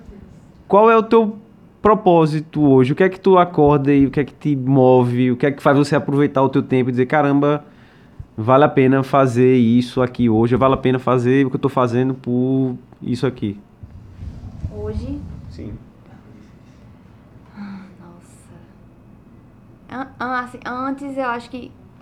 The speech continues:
Speaker 2: quando eu passei pela curadoria, que eu nunca tinha parado, assim, sabia que tinha muitas coisas que me incomodava de escolha. Mas eu passava muito tempo, acho que mais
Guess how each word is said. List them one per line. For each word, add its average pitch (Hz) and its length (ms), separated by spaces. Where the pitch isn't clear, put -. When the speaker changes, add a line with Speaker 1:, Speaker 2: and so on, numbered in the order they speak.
Speaker 2:
quando 226 180
eu 226 60
passei 226 320
pela 208 400
curadoria, 196 880
que 240 80
eu 240 40
nunca 240 180
tinha 262 200
parado, 220 300
assim, 208 140
sabia 214 260
que 220 60
tinha 233 140
muitas 240 220
coisas 226 140
que - 80
me 220 100
incomodava 208 640
de 190 140
escolha. 180 680
Mas 202 540
eu 208 100
passava 214 400
muito 233 300
tempo, 220 300
acho 208 180
que - 100
mais 214 480